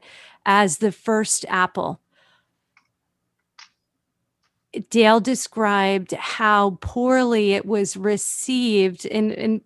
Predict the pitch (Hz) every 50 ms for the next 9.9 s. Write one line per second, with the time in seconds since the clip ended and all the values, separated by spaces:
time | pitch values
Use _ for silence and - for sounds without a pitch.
0 | _ _ - 220 220 190 190 - 208 180 214 214 214 240 262 269 214 - 226 226
1 | 226 - - 233 220 220 202 214 214 208 196 - 214 202 190 196 - - _ -
2 | - - - - _ _ - 185 220 214 202 202 202 196 202 - - - 220 214
3 | 214 208 208 214 220 233 233 233 220 185 220 226 208 208 196 - - 196 196 208
4 | 196 202 - - 190 202 208 196 185 - - - 196 202 196 - 220 214 208 196
5 | 202 208 226 247 262 240 196 - 226 220 214 208 196 190 202 208 226 247 226 185
6 | - - - 190 - - - - - - - _ _ - 208 208 214 - - -
7 | 208 196 190 233 226 220 214 208 202 208 - - - _ _ _ _ _ _ _
8 | _ _ _ _ _ _ _ _ _ _ - - 226 226 233 190 175 - 233 240
9 | 233 226 226 220 240 - - - 226 220 214 208 202 202 196 165 - -